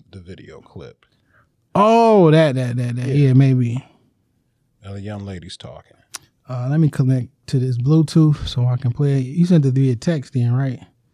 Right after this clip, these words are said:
Speaker 2: Uh, let's see.
Speaker 1: I thought I sent it to you on the ground.
Speaker 2: Oh, could be. Let me
Speaker 1: Yeah, I
Speaker 2: go.
Speaker 1: did. I did. I sent it on Monday.
Speaker 2: All right, let me look.
Speaker 1: Six twenty-three A M.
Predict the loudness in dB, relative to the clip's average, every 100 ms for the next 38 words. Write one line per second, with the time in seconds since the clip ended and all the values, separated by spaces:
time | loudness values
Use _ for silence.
0 | _ _ _ _ -20 -20 _ -16 -14 -16
1 | -18 -18 -18 -18 -20 -20 -20 -20 -18 -16
2 | -14 -14 -14 -14 -12 -10 -6 -6 -6 -8
3 | -12 -10 -10 -10 -14 -18 -20 -20 -20 _
4 | _ _ _ _ -18 -18 -20 -20 -8 -4
5 | -4 -4 -6 -8 -16 -10 -4 -2 -2 -2
6 | -4 -6 -12 _ -18 -12 -10 -10 -12 -10
7 | -8 -6 -6 -6 -8 -14 -18 _ _ -16
8 | -14 -14 -16 -14 -14 -14 -16 -14 -8 -6
9 | -4 -2 -2 -2 -4 -6 -6 -8 -10 -12
10 | -14 -18